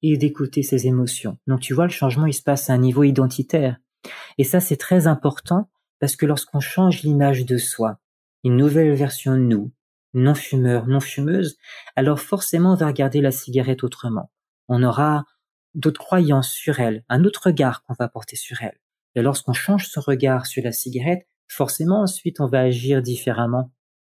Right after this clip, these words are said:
Euh, dans une soirée avec les gens, nos comportements vont changer.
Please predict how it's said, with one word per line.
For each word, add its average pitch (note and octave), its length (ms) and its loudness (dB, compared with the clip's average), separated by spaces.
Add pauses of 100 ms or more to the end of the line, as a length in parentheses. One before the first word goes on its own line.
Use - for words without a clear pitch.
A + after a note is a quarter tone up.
(280)
Euh, G#2+ 440 0 (260)
dans A#2+ 580 0 (760)
une C#3 100 6
soirée B2+ 460 2
avec A#2 260 2
les A#2+ 60 4
gens, C3 180 2
nos A#2+ 100 2
comportements D3 680 2
vont C#3+ 120 2
changer. A#2 480 -2